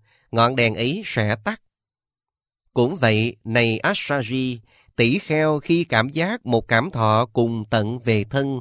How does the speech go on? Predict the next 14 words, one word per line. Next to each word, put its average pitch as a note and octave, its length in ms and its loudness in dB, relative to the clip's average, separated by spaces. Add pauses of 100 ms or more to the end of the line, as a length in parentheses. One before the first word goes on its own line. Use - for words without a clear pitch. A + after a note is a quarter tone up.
(360)
vị A#2 220 2
ấy E3 160 0
biết A3 180 -4
rõ, A2+ 440 -2 (340)
ta D3+ 300 4
đang D#3+ 280 0
cảm A#2 240 4
giác E3+ 360 -2
một A#2 200 0
cảm A#2 220 0
thọ A2 420 2
cùng A#2 340 0
tận A2+ 280 -2
về A2 240 0